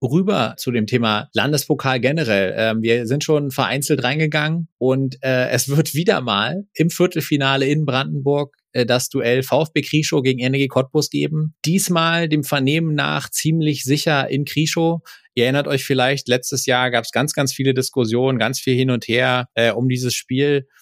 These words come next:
Ich finde, letztes Jahr hat's immer noch ein bisschen eine andere Brisanz gehabt, weil auch Krischow, glaube ich, eine bessere Rolle gespielt hat als dieses Jahr. Aber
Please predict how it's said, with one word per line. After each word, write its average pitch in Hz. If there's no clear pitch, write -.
Ich -
finde, 170
letztes 151
Jahr 139
hat's 135
immer 147
noch 139
ein 139
bisschen 147
eine 117
andere 147
Brisanz 139
gehabt, 143
weil 127
auch 127
Krischow, 165
glaube 147
ich, 135
eine 139
bessere 139
Rolle 139
gespielt 147
hat 147
als 139
dieses 151
Jahr. 151
Aber 131